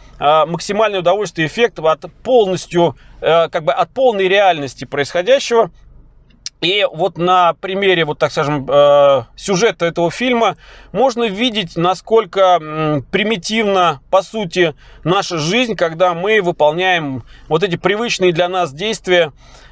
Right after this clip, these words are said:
Э, достаточно посмотреть несколько серий, то есть там вот это хорошо показано, что каждое утро, ну, знаете, там день сурка, да, по сути. Э, всё, всё, вот одни и те же фразы, одни и те же действия, одни и те же движения, всё вот одни и те же ответы, то есть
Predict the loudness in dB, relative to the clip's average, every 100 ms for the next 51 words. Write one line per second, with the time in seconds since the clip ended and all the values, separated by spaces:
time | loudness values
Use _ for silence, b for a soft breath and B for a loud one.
0 | -8 2 2 4 0 0 -2 -6 -10 -4
1 | -2 -2 -6 -6 -4 0 0 0 -2 -4
2 | -2 -4 -4 -6 -2 -2 -2 -2 0 2
3 | 0 -2 -6 -2 0 2 2 0 2 0
4 | 0 0 -2 0 0 -2 -4 -4 -4 -2
5 | 0 2 2 2 2 0 -2 -6 -8 -2
6 | 0 0 B B B 0 2 2 0 0
7 | 0 2 0 0 -4 -2 0 2 4 2
8 | 0 -2 -2 -4 -6 -4 -4 -2 -2 -2
9 | 0 0 0 -4 -2 -2 0 0 0 0
10 | 0 0 -2 -2 -2 -2 0 -2 -4 -4
11 | 0 2 0 0 -4 -4 -4 -4 -4